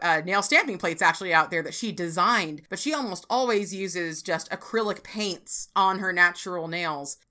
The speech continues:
to make these beautiful scenes. And so one person made me realize it was possible to make stamping into real nail art,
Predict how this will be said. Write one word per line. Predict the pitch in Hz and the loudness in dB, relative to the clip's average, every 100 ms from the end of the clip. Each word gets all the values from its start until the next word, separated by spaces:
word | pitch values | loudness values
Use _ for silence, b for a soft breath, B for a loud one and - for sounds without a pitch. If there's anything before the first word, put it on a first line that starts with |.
| - | -6
to | 214 180 170 160 - | -2 0 0 -4 -6
make | 175 185 185 | -4 -4 -4
these | 185 170 156 | -4 -4 -4
beautiful | 151 185 185 - 165 | -6 -4 -4 -4 -8
scenes. | 156 196 175 151 139 - | -6 -6 -6 -6 -10 -8
And | 165 160 | -6 -6
so | - 165 156 160 | -2 0 0 -2
one | 220 339 | 2 2
person | 339 294 254 | 0 -2 -2
made | 233 233 | -2 -2
me | 226 220 | -2 -2
realize | 202 220 208 202 | 0 2 4 4
it | 202 | 2
was | 190 - | -4 -2
possible | 214 196 202 214 208 208 214 - | 4 4 4 -4 -2 -2 -6 -8
to | - 226 196 180 170 - | -4 -2 -2 -2 -4 -6
make | 175 208 214 | -2 0 0
stamping | - - 202 202 202 214 220 220 | -2 0 2 2 0 -2 -2 -6
into | - 202 208 185 | -4 -2 -2 -4
real | 214 208 | -2 -2
nail | 170 151 175 190 | -4 -4 -2 -2
art, | 190 208 214 208 | 2 2 2 -4